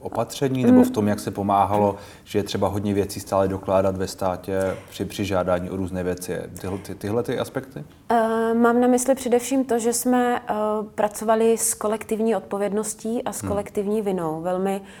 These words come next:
Speaker 2: málo jsme kladli důraz na individuální odpovědnost, velmi málo jsme kladli důraz na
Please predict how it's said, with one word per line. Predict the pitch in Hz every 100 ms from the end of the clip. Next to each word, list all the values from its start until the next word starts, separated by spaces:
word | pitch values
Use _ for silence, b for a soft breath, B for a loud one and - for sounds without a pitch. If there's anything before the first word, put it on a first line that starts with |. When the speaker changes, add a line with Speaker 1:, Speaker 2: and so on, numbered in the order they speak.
| B B -
Speaker 2:
málo | 202 196 190 196 202
jsme | - 202 196 185 180
kladli | - 196 180 196
důraz | 175 190 185 185 - -
na | 190 170 165 B B B -
individuální | 208 196 196 196 190 190 202
odpovědnost, | 190 - 190 190 180 190 202 208 -
velmi | 196 196 202
málo | 196 185 185
jsme | 190 208
kladli | 208 190 196
důraz | 190 196 196
na | 208 202